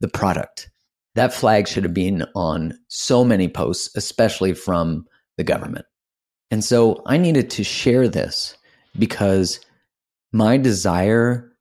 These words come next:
to heal through this is more important than anything. My desire to, for the people who feel like they've been gaslit, that they've been lied to, that they've been misled, that, you know, they tell us one thing, then they tell us another. It's crazy making.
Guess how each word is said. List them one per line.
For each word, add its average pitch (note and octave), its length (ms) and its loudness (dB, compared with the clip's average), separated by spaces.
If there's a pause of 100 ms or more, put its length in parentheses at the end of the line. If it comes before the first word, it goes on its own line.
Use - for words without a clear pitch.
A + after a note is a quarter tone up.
to - 80 -8
heal G#2 360 2
through G#2+ 260 0
this A2+ 360 2 (100)
is F#2 180 -2
more F#2+ 200 0
important E2 440 -2
than D#2 180 -2
anything. E2 640 -6 (840)
My G#2 120 2
desire G2+ 500 4
to, G2 640 0 (800)
for - 100 0
the G2 100 0
people B2+ 360 2
who G#2+ 160 0
feel G2+ 420 2
like G#2 200 4
they've F2 160 -2
been D#2+ 160 -2
gaslit, A2 800 -2 (380)
that E2 140 -6
they've D#2+ 180 -2
been D#2 180 -2
lied F#2+ 400 0
to, C#3 240 -2
that - 160 -4
they've D#2+ 140 -2
been D#2 240 -2
misled, A2 720 0 (380)
that, D#2+ 420 -4 (600)
you F#2+ 100 -2
know, G2+ 120 4
they G2 100 2
tell G#2+ 220 0
us F#2+ 180 -2
one C3 220 0
thing, C#3 360 0
then F#2 160 -2
they E2 140 -2
tell F2+ 220 -2
us E2+ 140 -4
another. B2+ 600 0
It's - 140 -6
crazy A3 580 0
making. - 380 -10